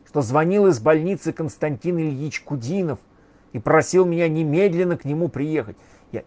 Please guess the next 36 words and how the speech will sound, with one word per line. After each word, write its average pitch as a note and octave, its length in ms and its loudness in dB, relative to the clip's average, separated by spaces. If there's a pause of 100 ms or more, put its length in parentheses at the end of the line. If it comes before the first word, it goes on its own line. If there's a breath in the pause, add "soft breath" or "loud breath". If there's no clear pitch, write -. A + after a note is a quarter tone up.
(120)
не B2+ 180 -10
знаю, C3+ 420 -4
что - 460 2
он A#2+ 100 -2
ей A#2 160 -6
там C#3+ 240 -4
наплёл, C3+ 500 2
этот G#2+ 220 -8
симулянт, C3+ 560 -2 (320 soft breath)
но G#2+ 140 -6
она C#3+ 200 -2
была C#3+ 280 4
дьявольски B2+ 600 2
неприветлива. B2 640 -6 (520 soft breath)
По-моему, D#3 440 6
она D3+ 200 4
забрала C#3+ 460 6
себе C#3+ 220 0
в A#2 80 0
голову, D#3+ 320 4
будто C3+ 280 -2
я D#3+ 140 8
обещал D#3+ 480 6
быть D#3+ 180 2
у D3+ 60 0
страждущего C#3+ 720 0
друга, C#3 340 2 (400 soft breath)
а A2 80 -4
сам D#3 240 2
ударился D3+ 460 4
в B2+ 40 -6
загул, B2+ 460 0
предавший A2 540 -2
всех - 300 -14
и - 60 -20
вся. - 180 -20